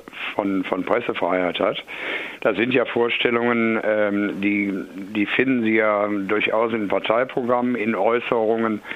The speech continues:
von A-F-D-Spitzenpolitikern, Vorstellungen also, die, äh, mindestens besorgniserregend sind.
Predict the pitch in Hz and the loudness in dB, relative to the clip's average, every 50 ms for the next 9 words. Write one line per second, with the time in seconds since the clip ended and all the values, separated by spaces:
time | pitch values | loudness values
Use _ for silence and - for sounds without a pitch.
0 | - - - - - - - - - 120 117 117 113 117 120 117 110 107 98 - | -8 -8 -8 -8 -10 -10 -8 0 2 2 2 4 2 2 2 2 2 0 0 0
1 | - 113 107 - - - 127 117 - - - 123 - 131 127 123 127 127 - 135 | -2 0 0 0 -2 -2 -4 -4 -4 -4 -4 -2 0 0 0 0 0 0 0 -2
2 | 123 - - 135 131 131 131 127 127 123 117 - - 92 107 113 - - - 123 | -2 0 0 0 2 2 2 2 2 0 -2 -4 -6 -8 -8 -6 -2 0 2 2
3 | 127 123 - - - 123 120 123 120 120 117 113 107 107 110 117 117 113 120 117 | 2 2 0 0 0 2 2 2 2 0 0 0 2 2 2 2 2 0 0 -2
4 | 110 104 110 110 107 104 104 98 - - - - - - - - - - - - | 0 0 0 2 2 2 0 0 -2 -8 -12 -10 -10 -10 -10 -12 -12 -14 -14 -16
5 | - - 131 117 107 104 107 104 107 107 110 123 147 165 151 131 - - 139 113 | -2 2 2 4 4 4 4 2 2 2 2 2 2 2 0 0 0 -2 -2 -2
6 | - - 120 107 104 120 131 131 - 117 101 90 98 92 92 98 101 104 101 95 | 0 -2 0 2 4 2 2 2 -2 -4 -2 0 0 0 2 2 2 2 0 -2
7 | 92 - - 107 107 127 165 | -2 0 0 0 0 0 0